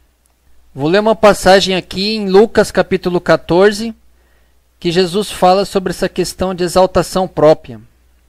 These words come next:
"Porquanto qualquer que a si mesmo se exaltar será humilhado,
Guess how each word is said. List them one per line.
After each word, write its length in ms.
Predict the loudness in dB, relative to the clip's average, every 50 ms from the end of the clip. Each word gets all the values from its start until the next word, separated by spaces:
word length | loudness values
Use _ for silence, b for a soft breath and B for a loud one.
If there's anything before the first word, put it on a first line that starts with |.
| _ _ _ _ _ _ _ _ _ _ _ _ _ _ _ _ _ _
"Porquanto 600 | 2 2 2 4 4 4 4 4 4 2 0 0
qualquer 520 | 2 4 4 4 4 4 2 4 4 4
que 140 | 4 2 0
a 40 | 0
si 220 | 0 -2 -8 -6
mesmo 460 | -6 -4 -2 -2 -2 -2 -4 -6 -8 -8
se 160 | -4 -2 -2
exaltar 580 | 0 0 2 0 0 0 2 4 4 4 4
será 340 | 4 0 -2 0 2 2 2
humilhado, 680 | 2 2 -2 -6 -4 0 2 2 2 0 -2 -8 -20 -20